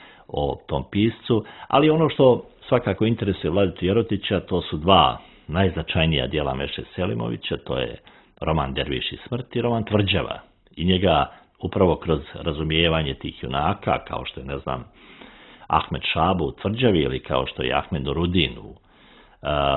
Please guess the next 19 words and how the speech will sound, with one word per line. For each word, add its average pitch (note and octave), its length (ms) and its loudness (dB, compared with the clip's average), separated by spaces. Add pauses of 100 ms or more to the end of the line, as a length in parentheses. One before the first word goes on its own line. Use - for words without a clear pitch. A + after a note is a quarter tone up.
(160)
romanu D#2 460 0
Derviš D2+ 400 -2
i C#2+ 140 -8
smrt, - 360 -4 (440)
interesuje G#2+ 560 2
sudbina F#2 400 0
čovjeka F2+ 720 4 (300)
koji - 160 -2
je C#2+ 60 0
došao D2+ 400 0
u B1+ 80 -2
sudar D2+ 500 0
sa D2+ 60 -6
vlašću D#2 500 0
i - 140 -8
sa D2 60 -8
ideologijom C#2+ 960 -2
i B1 40 -10
šta F#2 220 -2